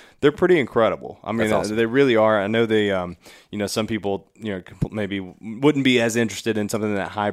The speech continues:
Speaker 1: of a price range, but it is, it is an item that I, I see the price and I'm like, "Yeah, it's worth it." Like,
Speaker 2: Hmm.
Speaker 1: I'm probably gonna get one at some point just to have, like, a, my, my, my, my dream setup is to have, like, four different grills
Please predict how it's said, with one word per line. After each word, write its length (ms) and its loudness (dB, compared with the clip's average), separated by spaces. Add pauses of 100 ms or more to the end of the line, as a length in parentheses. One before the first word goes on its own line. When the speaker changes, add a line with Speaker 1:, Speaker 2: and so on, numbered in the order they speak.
Speaker 1:
of 120 -6
a 60 -8
price 400 -4
range, 380 -6 (260)
but 100 0
it 140 2
is, 320 0
it 140 0
is 120 0
an 300 2
item 400 0
that 160 -4
I, 380 0
I 160 -2
see 260 -6
the 100 -4
price 360 -2
and 80 -6
I'm 60 -6
like, 200 -10
"Yeah, 240 -16
it's 140 -18
worth 200 -16
it." 160 -16
Like, 120 -2
Speaker 2:
Hmm. 60 6
Speaker 1:
I'm 80 4
probably 240 6
gonna 120 -6
get 220 -10
one 180 -14
at 60 -18
some 180 -10
point 300 -12
just 140 -10
to 60 -2
have, 200 -4
like, 140 -2
a, 100 -6 (160)
my, 200 -4
my, 280 -2
my, 320 -2 (340)
my 80 -2
dream 320 -2
setup 380 0
is 80 -4
to 80 -8
have, 180 0
like, 160 -2
four 300 -4
different 320 -8
grills 420 -6